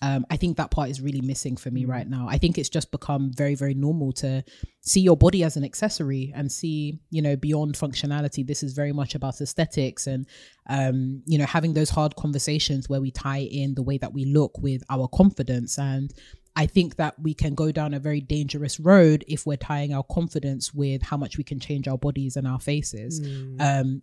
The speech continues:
Speaker 1: especially when there are, you know, very, very high risks. And I think that there's definitely been the rise of people that are younger and younger, and I think particularly for women
Speaker 2: Yeah.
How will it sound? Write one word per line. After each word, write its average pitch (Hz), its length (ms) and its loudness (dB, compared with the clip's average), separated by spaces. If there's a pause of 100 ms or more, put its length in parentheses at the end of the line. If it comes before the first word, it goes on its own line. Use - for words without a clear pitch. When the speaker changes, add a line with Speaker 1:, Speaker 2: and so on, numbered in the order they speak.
Speaker 1:
especially 165 600 2
when 151 280 0
there 143 200 -2
are, 139 360 -4
you 156 120 -4
know, 135 260 -2 (260)
very, 175 240 6
very 165 200 2
high 175 200 -4
risks. 160 500 -4 (360)
And 147 100 0
I 156 80 4
think 208 280 4
that 160 260 2
there's 165 160 2
definitely 165 480 2
been 147 400 -2 (720)
the 160 120 10
rise 160 440 4
of 151 220 -2
people 170 240 2
that 147 140 -2
are 147 40 0 (140)
younger 151 260 0 (140)
and 139 180 0
younger, 156 300 0
and 135 140 -2
I - 20 -2
think 147 240 -4
particularly 151 640 -2
for 135 180 -6
women 151 480 2
Speaker 2:
Yeah. 143 260 -4